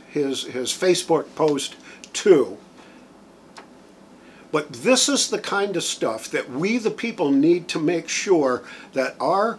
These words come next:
representatives in our state legislatures are aware of what we are thinking, what we are feeling, and what we are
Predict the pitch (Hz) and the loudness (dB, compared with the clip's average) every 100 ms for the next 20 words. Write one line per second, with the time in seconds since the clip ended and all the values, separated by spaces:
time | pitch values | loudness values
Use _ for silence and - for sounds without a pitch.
0 | - 147 190 196 220 185 185 175 170 - | -6 0 0 2 -4 0 0 2 0 0
1 | 156 151 - 123 120 - - 269 254 - | -2 -2 -6 -6 -6 -2 4 6 6 4
2 | - 196 190 170 202 190 170 - 156 127 | 0 -2 0 0 0 0 -4 -2 -2 -2
3 | - 117 117 - - 135 127 117 143 185 | -4 -6 -6 -6 -2 0 0 -2 -2 2
4 | 185 202 123 120 160 165 - 127 185 226 | 2 0 -6 -2 0 0 0 -8 -6 -6
5 | - 156 156 151 - 202 208 196 190 - | -2 0 0 -2 0 0 4 4 4 0
6 | - - 170 180 175 185 143 139 - 185 | -12 2 2 4 0 0 0 -2 2 2
7 | 180 180 170 147 135 127 160 160 147 180 | 4 2 0 -4 -4 -2 -2 -2 -4 -6
8 | 190 180 151 143 | -6 -4 -4 -2